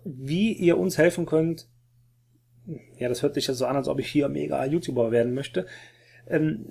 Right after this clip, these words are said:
aber es kann ja, natürlich, jeder freut sich, wenn er mehr Abonnenten bekommt und mehr Zuschauer und was weiß ich. Deswegen, viele fragen ja auch schon mal, "Wie kann man, äh,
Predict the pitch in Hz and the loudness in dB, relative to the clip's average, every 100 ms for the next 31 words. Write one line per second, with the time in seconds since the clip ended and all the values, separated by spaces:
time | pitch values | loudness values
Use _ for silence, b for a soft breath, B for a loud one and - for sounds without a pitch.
0 | - 175 - 170 160 - - 208 - - | -12 -10 -8 -8 -10 -4 2 2 2 0
1 | 165 - 214 - 190 185 160 165 175 170 | 0 2 2 4 4 4 4 2 2 0
2 | 156 151 147 151 127 139 - 170 139 - | -2 -2 -2 -2 0 0 0 -2 -2 0
3 | 147 143 123 120 120 170 - 135 135 131 | 0 0 -2 -4 -2 -4 0 2 4 4
4 | 123 120 123 120 - 156 - B B B | 2 0 -2 -2 -2 -4 -8 B B B
5 | B B _ - 151 - 165 165 175 170 | B B _ 4 4 6 4 4 0 -4
6 | _ _ - - 226 233 - 196 196 135 | _ _ -20 2 4 4 6 6 6 2
7 | 131 117 120 156 147 127 123 120 117 117 | 2 0 0 -2 0 0 0 -2 0 0
8 | 113 | 0